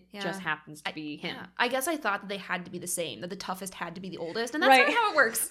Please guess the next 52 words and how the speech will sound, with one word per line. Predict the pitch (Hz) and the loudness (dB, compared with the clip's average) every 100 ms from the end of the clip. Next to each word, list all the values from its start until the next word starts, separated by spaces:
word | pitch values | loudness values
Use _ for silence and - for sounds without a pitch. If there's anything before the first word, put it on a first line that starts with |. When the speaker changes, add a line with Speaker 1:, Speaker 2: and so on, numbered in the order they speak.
| - | -8
Speaker 2:
<laughs> | - | -6
Speaker 1:
That's | 403 415 | -4 6
not | 415 | 8
how | 415 349 | 8 6
it | 294 | 8
Speaker 2:
And, | 294 | 8
Speaker 1:
works. | 294 - 262 233 | 6 -4 -2 4
Speaker 2:
and | 269 | 6
maybe | 339 | 8
I'm | 359 | 8
wrong, | 403 440 220 | 8 6 4
but | 254 247 | 4 8
that, | 247 247 | 8 8
Speaker 1:
No. | 302 302 | 4 6
Speaker 2:
that | 254 262 | 8 8
was | 269 | 4
my | 247 240 | 0 -2
thought, | 233 254 240 | 2 4 4
'cause, | 240 226 | 2 -2
like, | 233 - | -2 0
some | 262 247 | 0 0
of | 226 | 0
them | 240 226 226 220 | -2 -2 -8 -4
didn't | 220 214 190 | -4 -2 -4
have | 202 208 | 0 0
the | 202 | -2
same | 202 196 190 | -6 -8 -8
features. | 196 190 180 170 | -10 -8 -6 -6
Some | - | -4
of | 202 208 | -4 -4
them | 214 | -2
looked | 220 220 - - | -2 -4 -12 -6
like | 226 233 233 _ _ _ - | -2 -2 -4 _ _ _ -6
uh, | 208 185 | -4 -4
just | 185 214 _ - | -6 -12 _ -8
humans | 233 392 170 175 | -6 -4 -6 -6
Speaker 1:
Yeah. | 170 190 | -4 -4
Speaker 2:
almost | - - | -6 -6
with | 185 | -6
exaggerated | 180 180 175 180 185 208 | -6 -4 -4 -4 -6 -4
teeth. | 294 214 | -4 -4
And | 160 | -10
some | - 202 | -6 -4
of | 196 | -4
them | 190 | -4
looked, | 190 185 | -4 -4
like | 185 185 | -6 -8
you | 190 | -4
said, | 226 180 | -4 -2
very | 185 | -6
shark-like. | 208 - 254 254 180 170 | -4 -2 -2 -2 -4 -4
Speaker 1:
Yeah. | 196 185 185 | -6 -6 -6